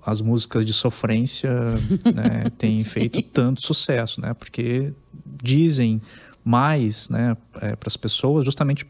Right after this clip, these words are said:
Speaker 1: por essa herança que a gente tem de ser educado pela música, né? E eu também fui educado pela música, né? Na, na nossa casa não tinha muitos livros, né?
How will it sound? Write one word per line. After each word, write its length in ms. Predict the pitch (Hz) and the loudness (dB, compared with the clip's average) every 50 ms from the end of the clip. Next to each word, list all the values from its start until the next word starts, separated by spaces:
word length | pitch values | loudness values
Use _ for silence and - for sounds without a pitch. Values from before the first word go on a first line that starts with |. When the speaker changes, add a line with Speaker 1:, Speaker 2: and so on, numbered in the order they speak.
| - _ _ | -18 _ _
Speaker 1:
por 120 | - 156 | 0 2
essa 360 | 147 151 156 - - - 165 165 | 2 4 2 0 0 2 4 4
herança 400 | 175 156 151 151 165 170 - 165 | 6 6 6 4 2 2 0 0
que 80 | - 160 | 0 2
a 40 | |
gente 180 | 156 160 160 - | 0 0 0 -2
tem 180 | - - 156 156 | -2 -2 -2 0
de 80 | 151 156 | 0 0
ser 180 | - - 160 175 | 0 2 2 2
educado 500 | 196 180 160 - - 147 147 151 151 143 | 4 2 0 0 2 0 0 0 -2 -4
pela 260 | - - 143 123 120 | -2 0 0 0 2
música, 420 | 117 110 110 110 110 110 - - | 0 0 0 -2 -2 -4 -6 -4
né? 160 | - 127 139 - - - - - - - - - - - | -2 -2 -2 -4 -6 -14 -20 -20 -20 -20 -20 -20 -2 2
E 60 | 151 | 2
eu 60 | 160 | 2
também 260 | - - 226 196 226 | 4 4 4 4 4
fui 200 | - - - 131 | 2 2 0 0
educado 320 | 117 110 110 - 113 117 - | 0 0 0 -2 -2 -2 -2
pela 220 | - 110 113 107 | -4 -4 -2 0
música, 420 | 104 104 101 104 104 - - - - | 0 0 -2 -2 -4 -8 -10 -10 -6
né? 200 | 113 113 120 117 | -6 -4 -4 -4
Na, 220 | 107 104 110 110 | -2 -4 -4 -4
na 160 | - 104 110 107 | -4 -4 -2 -2
nossa 240 | 107 113 - - 110 | -2 -2 -2 -4 -6
casa 320 | - - 113 120 143 156 | -2 0 0 2 2 2
não 120 | 151 151 143 | 0 0 0
tinha 560 | - - - 170 185 196 175 139 120 113 117 - - - - - - - - - | -2 -2 0 2 2 2 4 2 0 0 -2 -6 -12 -20 -20 -20 -20 -20 -8 -2
muitos 320 | 113 120 123 - - 107 | 0 0 2 2 0 -2
livros, 1000 | 107 107 104 113 131 143 143 127 113 101 104 104 107 101 98 101 107 107 - - - | 0 2 2 2 4 4 4 4 2 2 0 0 0 -2 -2 -2 -4 -6 -8 -8 -6
né? 220 | - 110 120 131 | -4 -4 -4 -4